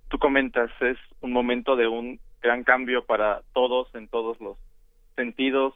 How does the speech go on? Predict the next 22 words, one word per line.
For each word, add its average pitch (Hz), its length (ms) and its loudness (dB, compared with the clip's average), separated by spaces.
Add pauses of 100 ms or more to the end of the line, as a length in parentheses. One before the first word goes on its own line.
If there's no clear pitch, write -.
(100)
y 117 120 -2
aspectos, - 640 -4
no 120 180 -4
solo 123 420 0
en 113 140 -10
un 113 160 -8
nivel 110 400 -2 (140)
micro, 127 420 -2 (100)
sino 107 280 0
en 110 120 -4
un 113 160 -2
nivel 110 460 0
macro. 101 480 0
Entonces, 110 480 -8 (460)
creo 156 180 4
que 143 300 2
una 131 200 -4
de 123 80 0
las 104 120 -4
cosas 120 260 -6
importantes 110 680 -10
es 107 160 -4